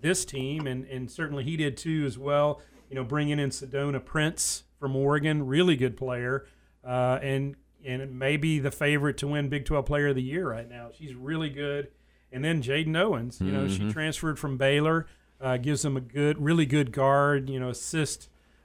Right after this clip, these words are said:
Speaker 1: Uh, she's an assist machine, so that'll be an interesting matchup with Baylor going against, you know, one of its former players. So, uh, should be a fun night.
Speaker 2: Yeah.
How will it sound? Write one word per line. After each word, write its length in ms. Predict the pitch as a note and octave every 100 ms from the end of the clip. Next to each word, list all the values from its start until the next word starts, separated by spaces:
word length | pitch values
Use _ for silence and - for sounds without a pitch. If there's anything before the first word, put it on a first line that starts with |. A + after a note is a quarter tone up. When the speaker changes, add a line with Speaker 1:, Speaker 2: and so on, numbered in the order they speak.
| -
Speaker 1:
Uh, 380 | C3 C3 B2+ C3+
she's 220 | C3+ D#3
an 80 | C#3
assist 400 | B2+ - E3 -
machine, 640 | C3+ A#2 - D3+ D3 D3 C#3+
so 380 | - C3+ B2+ - _ _ -
that'll 140 | E3
be 120 | E3+
an 60 | E3+
interesting 480 | E3+ - - E3 C#3+
matchup 540 | C#3+ C#3+ E3 D3 C#3+
with 180 | C3+ A#2
Baylor 320 | C3+ C#3 C#3
going 300 | C3 C3+ C#3
against, 520 | B2+ C3+ C3+ C3 -
you 140 | C3+ B2+
know, 80 |
one 160 | B2 C3
of 60 | B2+
its 160 | B2
former 380 | - C3+ C#3 C3+
players. 580 | - C3+ C3 C3+ C#3+ - -
So, 240 | B2+ A#2+ - - _ _ _
uh, 340 | C3 C#3 C#3
should 200 | C3+ E3
be 80 | F3+
a 40 | F3
fun 200 | D#3+ E3+
night. 260 | D3+ D#3+ -
Speaker 2:
Yeah. 180 | G2+